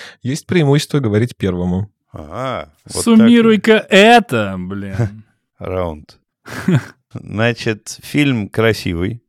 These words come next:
Speaker 2: Фильм красивый весь, по картинке прям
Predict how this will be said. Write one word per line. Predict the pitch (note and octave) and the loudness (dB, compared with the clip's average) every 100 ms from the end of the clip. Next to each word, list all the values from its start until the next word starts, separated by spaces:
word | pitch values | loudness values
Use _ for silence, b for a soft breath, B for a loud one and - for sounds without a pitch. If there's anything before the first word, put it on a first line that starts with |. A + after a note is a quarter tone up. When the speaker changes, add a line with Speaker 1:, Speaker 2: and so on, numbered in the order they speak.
| _ | _
Speaker 2:
Фильм | - G#2+ F#2+ | -8 -6 -6
красивый | - F#2+ F#2+ - F#2 E2+ E2 D#2 E2 - | -6 -6 -6 -6 -6 -4 -4 -8 -12 -14
весь, | E2+ E2 D#2+ | -12 -12 -14
по | - - | -18 -10
картинке | - F2 - G#2 F2+ - | -8 -8 -8 -8 -10 -12
прям | E2 D#2+ D2+ | -8 -8 -10